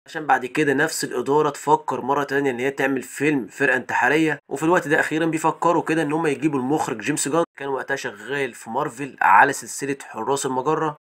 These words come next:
إن هو أخيرا يجي عالم دي سي ويخرج فيلم ذا سوسايد سكواد. للأسف برضو النسخة دي ما كانتش أفضل حاجة، وحاجة زي دي هي يعتبر ما كانتش حاجة جديدة على دي سي في الوقت ده، لأن يعتبر كل الأفلام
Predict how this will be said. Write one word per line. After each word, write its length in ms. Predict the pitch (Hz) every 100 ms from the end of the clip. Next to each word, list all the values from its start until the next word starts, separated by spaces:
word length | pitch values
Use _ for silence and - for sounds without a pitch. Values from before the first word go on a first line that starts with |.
| 156
إن 120 | 190
هو 180 | 190 147
أخيرا 280 | - 147 139
يجي 380 | 127 143 120
عالم 360 | 104 139 131 113
دي 160 | 107 110
سي 460 | - 147 147 143 -
ويخرج 440 | 110 139 - 117 -
فيلم 320 | 135 131 110
ذا 220 | 98 110
سوسايد 420 | - 127 - 120
سكواد. 480 | - - 120 117 - _ _
للأسف 540 | 180 143 - 147 -
برضو 340 | - 135 135 127
النسخة 440 | 120 139 - 117
دي 220 | 92 127
ما 140 | 113 104
كانتش 520 | - 104 117 - 113 104 -
أفضل 440 | 117 95 90 107
حاجة، 560 | - - 113 - 67 - - - -
وحاجة 360 | - 180 202
زي 180 | 165 127
دي 280 | 117 185 170
هي 80 | 185
يعتبر 380 | 208 220 226
ما 80 | 196
كانتش 340 | 139 165 - -
حاجة 360 | - 143 139
جديدة 460 | - - 143 127 107
على 240 | 92 98
دي 160 | 98 101
سي 220 | - 123
في 140 | -
الوقت 300 | 92 113 -
ده، 220 | 107 101 - _ -
لأن 240 | 135 214
يعتبر 480 | 220 - - 156 170
كل 300 | - 147 170
الأفلام 680 | 156 104 - 113 123 151